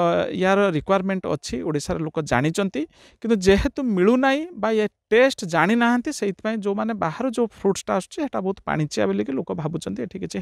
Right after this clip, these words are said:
ହେଇପାରିବନି, ଫ୍ରୁଟ୍ସର ମିଠା ନାହିଁ, ସେଇଥିପାଇଁ ଲୋକ କିଣୁନାହାନ୍ତି।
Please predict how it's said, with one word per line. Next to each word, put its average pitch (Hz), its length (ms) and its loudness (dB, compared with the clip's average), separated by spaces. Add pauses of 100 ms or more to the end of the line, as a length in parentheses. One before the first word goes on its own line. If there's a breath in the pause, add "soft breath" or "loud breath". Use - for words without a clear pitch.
ହେଇପାରିବନି, - 520 0 (340)
ଫ୍ରୁଟ୍ସର 175 320 -2
ମିଠା 175 340 0
ନାହିଁ, - 220 -2 (280 loud breath)
ସେଇଥିପାଇଁ 196 340 4
ଲୋକ 214 200 0
କିଣୁନାହାନ୍ତି। 123 600 0